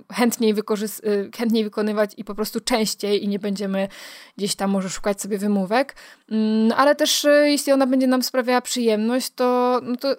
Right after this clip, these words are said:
i-, idą jakieś sygnały też do tego układu nerwowego, e, czy właśnie takie emocje, które będą sprawiały, no, no tak, no jest fajnie, jest, jest dobrze, podoba mi się to, co robię.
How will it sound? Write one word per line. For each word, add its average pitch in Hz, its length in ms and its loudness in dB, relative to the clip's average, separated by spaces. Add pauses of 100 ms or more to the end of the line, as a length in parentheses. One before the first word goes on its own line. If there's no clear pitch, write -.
(180)
i-, 240 160 -6 (120)
idą 254 280 0
jakieś 254 240 -4
sygnały 247 460 4
też 240 200 -2
do 233 380 2 (100)
tego 220 220 -2
układu 220 320 0
nerwowego, 226 680 0 (340)
e, 196 200 0
czy 202 100 -6
właśnie 233 220 2
takie 247 300 2
emocje, 226 360 4
które 240 300 0
będą 247 280 2
sprawiały, 269 480 2
no, 294 200 2
no 320 200 -6
tak, 427 240 0
no 214 100 -2
jest 220 200 -4
fajnie, 202 380 0
jest, 214 300 -6
jest 220 160 -6
dobrze, 196 320 2
podoba 220 380 2
mi 190 100 -6
się 202 140 -6
to, 196 120 -10
co - 140 -4
robię. 180 360 -2